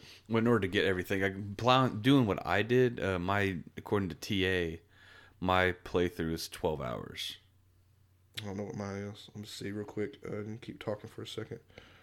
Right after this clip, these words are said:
Speaker 2: <sighs>
Speaker 1: So,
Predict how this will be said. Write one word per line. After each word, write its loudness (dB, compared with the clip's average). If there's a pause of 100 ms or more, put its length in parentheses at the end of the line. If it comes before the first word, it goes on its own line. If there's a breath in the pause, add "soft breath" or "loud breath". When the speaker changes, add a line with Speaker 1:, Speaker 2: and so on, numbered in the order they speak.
(1600 loud breath)
Speaker 2:
<sighs> -6 (1040 loud breath)
Speaker 1:
So, -2